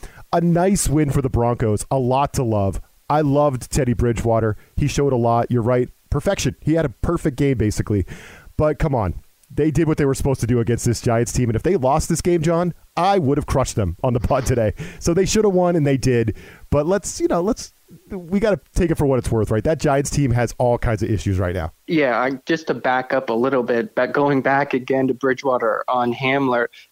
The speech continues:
Speaker 2: I, I get what you're saying. It was not a perfect throw. I'm not trying to imply it was,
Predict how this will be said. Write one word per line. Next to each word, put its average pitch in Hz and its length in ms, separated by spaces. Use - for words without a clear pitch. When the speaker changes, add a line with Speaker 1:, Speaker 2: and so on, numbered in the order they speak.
Speaker 2:
I, 156 220
I 170 240
get 156 340
what 151 180
you're 131 80
saying. 120 440
It 120 160
was 120 180
not 135 180
a 135 40
perfect 123 400
throw. 113 160
I'm 123 100
not 147 180
trying 151 200
to 135 40
imply 131 300
it - 160
was, 131 340